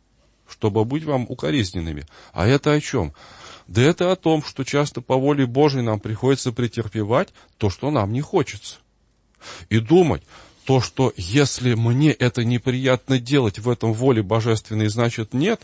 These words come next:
это очень лукавый подход к жизни, правильно?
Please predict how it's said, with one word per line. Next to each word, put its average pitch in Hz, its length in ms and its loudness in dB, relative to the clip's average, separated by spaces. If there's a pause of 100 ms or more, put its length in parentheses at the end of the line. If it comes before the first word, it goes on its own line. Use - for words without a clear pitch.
это 117 220 -4
очень 131 400 -2
лукавый 123 520 -2
подход 85 480 -8
к - 80 -16
жизни, 85 360 -6
правильно? 113 500 -6